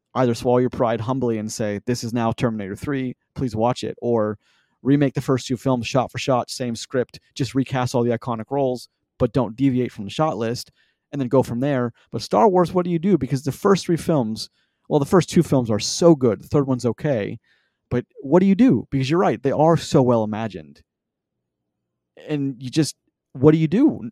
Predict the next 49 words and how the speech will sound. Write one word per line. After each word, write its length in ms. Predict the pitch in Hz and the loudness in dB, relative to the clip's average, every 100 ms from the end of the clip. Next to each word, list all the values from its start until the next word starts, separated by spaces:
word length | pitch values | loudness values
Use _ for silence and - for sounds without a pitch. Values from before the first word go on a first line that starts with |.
| - | -10
at 100 | 135 | -6
this 120 | 123 | -6
point? 320 | - 117 101 _ _ _ _ | -4 -8 -10 _ _ _ _
What 320 | _ 139 156 - | _ 0 0 0
can 320 | 165 175 151 | -2 0 0
you 120 | 110 | 0
do 400 | 101 85 50 123 _ _ _ _ _ | -2 -4 -8 -16 _ _ _ _ _
is 140 | 127 107 | -6 -6
the 80 | 110 | -2
question. 420 | 120 123 90 87 | -2 -2 -8 0
But 100 | 135 | 4
I'll, 140 | 131 | 6
I'll, 180 | 139 147 | 6 6
I'll 140 | 131 147 | 4 4
leave 180 | 170 | 4
that 160 | 160 147 | 2 2
with 160 | 135 147 | 2 4
you 80 | |
as 160 | 135 123 | 4 4
we 240 | 127 120 - - _ _ - | 0 -2 -6 -20 _ _ -4
get 140 | 139 | -2
out 200 | 117 135 | 2 2
of 100 | 131 | 2
part 260 | - 135 120 | -2 0 0
one, 260 | 127 123 120 | -2 -2 -2
going 200 | 120 123 | -4 -4
into 140 | 120 | -8
part 280 | - 117 104 | -6 -8 -6
two, 320 | - 135 113 | -4 0 0
is 240 | 104 101 - _ _ _ _ _ _ - | 0 -4 -16 _ _ _ _ _ _ -10
what 340 | 104 120 - _ _ _ - | 4 4 4 _ _ _ -4
does 160 | 120 | -4
Disney 340 | 110 131 139 135 | -2 -4 -2 0
do? 240 | 135 160 | 6 6
How 200 | 117 120 | 6 0
do 80 | 131 | -2
they 120 | 131 | -6
course 320 | - - 135 | -6 -6 -6
correct? 420 | - 110 - - - | -4 -6 -6 -12 -6
If 160 | 135 - | -6 -2
course 260 | 185 185 | 0 0
correcting 300 | - 175 156 | 0 -2 0
were 80 | 143 | -6
possible, 580 | - 143 - 113 110 - _ | 0 0 0 0 -2 -2 _
how 220 | 127 120 | -2 2
do 100 | 117 | 2
they 120 | 110 | 0
course 260 | - 110 - | -4 -8 -8
correct? 440 | - - _ | -12 -12 _